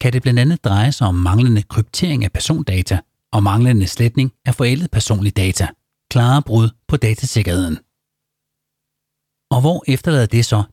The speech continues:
de enkelte medarbejdere, hvis deres personlige data er lækket på grund af et hul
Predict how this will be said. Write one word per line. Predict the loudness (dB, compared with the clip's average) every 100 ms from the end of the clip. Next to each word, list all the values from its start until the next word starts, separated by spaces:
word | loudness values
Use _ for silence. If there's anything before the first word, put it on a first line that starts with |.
| -4
de | -2
enkelte | 0 -2 0 0
medarbejdere, | 2 2 0 -4 -4 -8 -10 -14 _ _
hvis | -2 0
deres | 0 -2
personlige | -4 -2 -2 -2
data | -2 -2 0 -2
er |
lækket | -2 0 0 0 -2
på | -4
grund | -2 -2
af |
et | -2 0
hul | 0